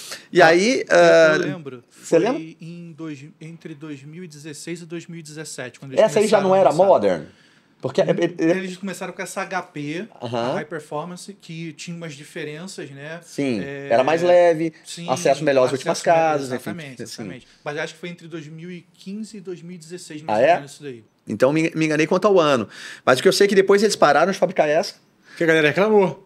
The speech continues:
Speaker 1: Não, claro, os puristas, né? Como assim você mexeu no projeto, né?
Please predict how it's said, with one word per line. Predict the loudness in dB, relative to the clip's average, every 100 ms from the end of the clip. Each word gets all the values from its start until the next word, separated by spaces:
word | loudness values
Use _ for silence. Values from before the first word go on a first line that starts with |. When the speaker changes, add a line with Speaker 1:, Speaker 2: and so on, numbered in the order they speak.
| -10
Speaker 1:
Não, | -8
claro, | -6 0 0 0
os | -4 -10
puristas, | -2 0 2 0 -2
né? | -4
Como | -2 -2
assim | -2 -2
você | -2 -2
mexeu | -4 -4
no | -4
projeto, | 0 0 0
né? | -4